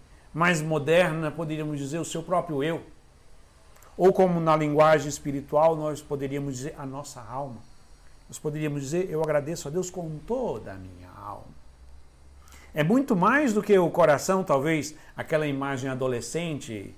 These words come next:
e sentimental de que o, o, a, a fonte dos sentimentos, dos afetos. Mas, na verdade, o centro mais profundo do ser. O salmista está dizendo que ele,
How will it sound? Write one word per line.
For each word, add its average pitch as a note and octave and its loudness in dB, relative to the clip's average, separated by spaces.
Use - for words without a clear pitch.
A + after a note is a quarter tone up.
e A#2 -6
sentimental C3+ -2
de A2 -12
que - -16
o, B2+ -8
o, A2+ -10
a, - -14
a G2+ -16
fonte E3 -2
dos C#3+ -6
sentimentos, B2+ -8
dos G2+ -12
afetos. G#2+ -10
Mas, C3 -10
na C#3+ -8
verdade, C3 -4
o F3 -16
centro F3 -4
mais D#3+ -6
profundo G3 -10
do E2+ -16
ser. - -18
O - -18
salmista F#3 -4
está F3+ -6
dizendo F#3+ -4
que - -12
ele, F#3+ 2